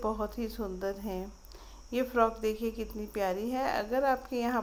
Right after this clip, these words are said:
पर ठंड ज़्यादा है तो आप यहाँ पर बाजू भी लगा सकते हैं। ये देखिए, बहुत ही प्यारी कलेक्शन,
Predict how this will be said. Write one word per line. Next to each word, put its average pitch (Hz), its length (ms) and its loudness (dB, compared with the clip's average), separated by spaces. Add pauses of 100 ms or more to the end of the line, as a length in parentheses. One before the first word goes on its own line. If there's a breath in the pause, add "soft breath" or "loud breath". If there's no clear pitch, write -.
पर 220 100 0
ठंड 208 380 -2
ज़्यादा 190 300 2
है 240 280 0
तो 233 160 2
आप 196 300 2
यहाँ 196 240 -2 (100)
पर 262 160 2
बाजू 196 420 4
भी 202 180 -6
लगा 233 300 2
सकते 180 400 -6
हैं। 180 380 -4 (2750 loud breath)
ये 214 140 0
देखिए, 214 480 0 (220)
बहुत 240 420 4
ही 302 100 4
प्यारी 202 320 2 (100)
कलेक्शन, 214 540 0